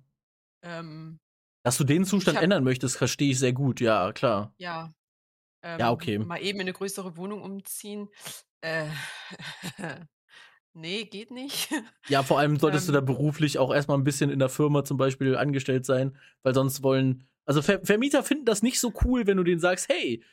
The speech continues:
Speaker 2: ich bin entweder auf der Suche" oder "Hey, ich bin gerade erst angestellt." <laughs> Das finden
Speaker 1: Ja,
Speaker 2: Vermieter
Speaker 1: eben.
Speaker 2: meistens nicht so cool. Ja.
Speaker 1: Deswegen, also,
Speaker 2: I
Speaker 1: ne,
Speaker 2: get it.
Speaker 1: dann,
Speaker 2: Ja, ja, ja.
Speaker 1: dann lieber, dann lieber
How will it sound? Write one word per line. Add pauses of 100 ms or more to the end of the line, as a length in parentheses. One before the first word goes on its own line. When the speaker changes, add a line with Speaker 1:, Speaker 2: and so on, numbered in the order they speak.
(160)
Speaker 2:
ich
bin
entweder
auf
der
Suche"
oder
"Hey,
ich
bin
gerade
erst
angestellt."
<laughs>
Das
finden
Speaker 1:
Ja,
Speaker 2:
Vermieter
Speaker 1:
eben.
Speaker 2:
meistens
nicht
so (160)
cool. (120)
Ja. (400)
Speaker 1:
Deswegen, (200)
also,
Speaker 2:
I
Speaker 1:
ne,
Speaker 2:
get
it.
Speaker 1:
dann,
Speaker 2:
Ja,
ja,
ja.
Speaker 1:
dann
lieber,
dann
lieber